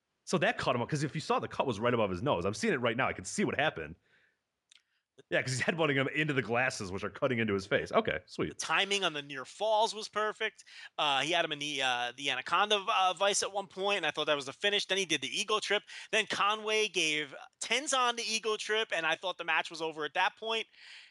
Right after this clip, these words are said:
Speaker 2: These guys just, it, it was all, the stars were, I don't think they could have a better match against each other than they did then.
Speaker 1: No, no, this was, this was the peak
Speaker 2: The
Speaker 1: for these
Speaker 2: stars
Speaker 1: guys,
Speaker 2: were
Speaker 1: but
Speaker 2: aligned, and it was a, and listen,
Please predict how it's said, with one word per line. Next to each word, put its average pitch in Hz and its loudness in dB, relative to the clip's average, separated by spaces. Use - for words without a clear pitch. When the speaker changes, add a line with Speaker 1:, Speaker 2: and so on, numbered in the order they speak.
Speaker 2:
These 214 -2
guys 208 2
just, - 0
it, 214 -2
it 214 -4
was 190 -4
all, 214 4
the 180 -6
stars 208 2
were, 185 0
I 202 2
don't 269 -2
think 214 -2
they 180 2
could 170 0
have 165 2
a 151 -8
better 156 0
match 151 -2
against 143 -2
each 139 -4
other 131 -2
than 120 -8
they 117 -4
did 113 -12
then. 170 2
Speaker 1:
No, 92 2
no, 87 0
this 110 6
was, 113 4
this 101 0
was 98 0
the - -10
peak - -8
Speaker 2:
The 170 0
Speaker 1:
for - 0
these 202 0
Speaker 2:
stars 220 2
Speaker 1:
guys, - -6
Speaker 2:
were 214 0
Speaker 1:
but 202 4
Speaker 2:
aligned, 175 2
and 156 -2
it - -4
was 147 -8
a, 143 -6
and 170 -2
listen, 175 2